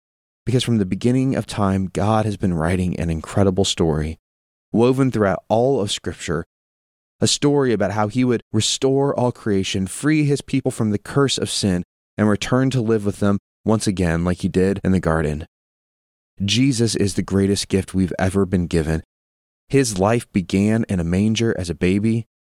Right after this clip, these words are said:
and it ended as a man who gave his life to save all of creation. We need the cross to truly see and experience and understand the gift of Jesus. As we move on from the Christmas season, let's not forget why we celebrated.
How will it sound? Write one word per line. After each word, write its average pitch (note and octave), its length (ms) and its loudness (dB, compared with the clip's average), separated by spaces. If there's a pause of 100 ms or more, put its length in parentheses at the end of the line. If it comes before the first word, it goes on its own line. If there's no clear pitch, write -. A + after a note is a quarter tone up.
(380)
and G#2+ 160 2
it G#2 100 0
ended A2+ 400 2
as F#2 140 -2
a F#2 40 0
man F#2 400 0 (180)
who G#2 200 2
gave A#2 320 2
his - 240 -2
life E2+ 400 -2 (200)
to - 100 -4
save A2 340 0
all A2+ 280 2
of G#2+ 120 -6
creation. E2 720 -2 (800)
We C3 360 2
need A#2 440 0
the G#2+ 140 -2
cross F#2+ 500 0
to G2+ 120 -4
truly A#2+ 520 0
see G#2+ 500 0 (140)
and G2 160 2
experience G#2+ 760 0
and F#2 140 -4
understand G#2 600 0
the G2 100 -2
gift - 560 -2
of F#2+ 160 -2
Jesus. D#2 640 0 (640)
As G#2+ 160 2
we B2+ 80 4
move C3 200 2
on B2 180 2
from A#2 140 -2
the G#2 80 -2
Christmas - 400 -2
season, F#2 340 -2
let's A#2 220 -2
not D#3 120 -2
forget C#3+ 340 -4
why A#2 240 0
we B2 120 0
celebrated. G2 720 0